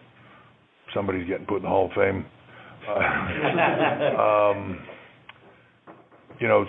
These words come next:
seventy-five thousand people sold out WrestleMania on Sunday, to come back here at Barclays Monday and Tuesday. Just an epic week. To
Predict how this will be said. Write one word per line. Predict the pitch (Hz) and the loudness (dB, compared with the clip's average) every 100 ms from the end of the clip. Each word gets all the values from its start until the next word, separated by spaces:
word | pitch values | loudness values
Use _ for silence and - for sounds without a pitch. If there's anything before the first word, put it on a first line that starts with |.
| - | 2
seventy-five | 110 107 101 107 98 | 2 2 2 2 4
thousand | 107 104 101 104 | 4 4 0 -6
people | 107 101 101 95 - - - | -8 -6 -6 -6 -14 -12 -2
sold | 104 101 | 0 4
out | 101 101 - | 4 2 -4
WrestleMania | 113 101 101 98 98 98 95 85 _ _ _ - | -6 -6 -4 -4 -2 -2 -2 -4 _ _ _ -8
on | 98 92 - | -8 -4 2
Sunday, | 104 101 101 95 - - - - | 4 6 6 4 -2 -14 -20 -8
to | - | -4
come | 101 | 2
back | 101 101 - | 4 2 2
here | 104 | -2
at | 90 | 2
Barclays | 104 98 101 95 92 | 2 2 0 -2 0
Monday | 98 98 98 | 0 2 0
and | 92 - | 0 -4
Tuesday. | 98 85 95 90 - - - | -6 0 0 0 -4 -18 0
Just | 135 110 | 0 2
an | 113 | 2
epic | 107 107 90 | 2 2 0
week. | 101 95 - - - - | 0 0 -6 -16 -20 -20
To | - | -10